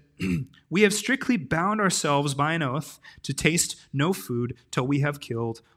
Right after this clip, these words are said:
Paul.'" Now, don't be too impressed by these guys. If they broke their oath, they just go down to the temple, make a sacrifice. They're off the hook and having a cheeseburger, although it would have been a kosher cheeseburger because they're Jews.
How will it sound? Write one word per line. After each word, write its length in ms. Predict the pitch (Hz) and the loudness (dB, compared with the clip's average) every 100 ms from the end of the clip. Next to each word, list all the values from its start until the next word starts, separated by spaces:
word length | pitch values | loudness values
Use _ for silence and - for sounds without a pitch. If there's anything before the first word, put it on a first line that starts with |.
| _ | _
Paul.'" 420 | - 156 123 101 - | -6 -4 -4 -6 -14
Now, 80 | 160 | -8
don't 200 | 220 208 | -6 -4
be 100 | 196 | -4
too 240 | - 170 | 0 0
impressed 420 | 160 - 131 - | 0 -2 -4 -2
by 160 | 139 127 | -4 -2
these 200 | 131 123 | -2 -2
guys. 320 | 123 123 127 - - | -2 0 -2 -6 -6
If 180 | 156 - | -6 0
they 80 | 185 | -2
broke 440 | 151 131 143 165 | 0 0 -2 -2
their 200 | 185 165 | -2 0
oath, 220 | 135 135 - | 0 -2 -2
they 100 | 123 | -6
just 220 | 120 - | -6 -6
go 100 | 127 | -4
down 140 | 156 | -2
to 80 | 156 | -2
the 80 | 156 | -4
temple, 420 | - 113 113 113 _ - | -6 -8 -10 -12 _ -12
make 240 | 113 123 | -4 -2
a 60 | 120 | -2
sacrifice. 640 | - 113 110 - 110 110 | -2 -4 -6 -10 -6 -6
They're 160 | 120 113 | -4 -6
off 140 | 113 | -6
the 80 | 113 | -8
hook 160 | 113 110 | -8 -8
and 80 | |
having 160 | 107 104 | -10 -10
a 40 | |
cheeseburger, 440 | 107 110 107 101 101 - - 123 | -10 -12 -10 -12 -14 -20 -12 -6
although 200 | 123 120 | -4 -4
it 80 | |
would 80 | 123 | -4
have 80 | 120 | -6
been 80 | 110 | -8
a 60 | |
kosher 420 | 95 117 - 95 _ - - - | -8 -8 -8 -12 _ -20 -20 -10
cheeseburger 460 | - 107 104 98 107 | -8 -8 -10 -12 -12
because 400 | 110 104 98 - _ - | -12 -10 -12 -14 _ -12
they're 100 | 110 | -6
Jews. 280 | 160 113 | -4 -4